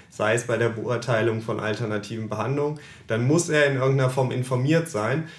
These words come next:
Und das kann aktiv wie passiv geschehen. Und Marketing ist eigentlich die Form, wo aktiv den Patienten etwas an Informationen geliefert wird, ohne dass sie sich das mühsam zusammensuchen müssen.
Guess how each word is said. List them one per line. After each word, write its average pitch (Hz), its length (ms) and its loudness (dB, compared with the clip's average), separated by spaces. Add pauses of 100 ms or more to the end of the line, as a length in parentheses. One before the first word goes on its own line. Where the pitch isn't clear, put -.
(180)
Und 123 140 -4
das 123 180 0
kann 127 180 2
aktiv 139 460 -2
wie 127 80 -2
passiv 139 480 0
geschehen. 160 760 0
Und 127 300 -4
Marketing 143 600 0
ist 127 160 -4
eigentlich 131 440 -2
die 131 120 -6
Form, 131 480 0 (360)
wo 107 140 -4
aktiv 147 560 -2
den 120 180 -4
Patienten 127 680 0
etwas - 720 -4
an 113 220 -4
Informationen 117 800 -2
geliefert 151 560 -2
wird, 143 260 0
ohne 131 240 4
dass 113 200 2
sie 117 80 -4
sich 113 180 -4
das 110 200 -2
mühsam 120 520 0
zusammensuchen 160 800 0
müssen. 147 360 0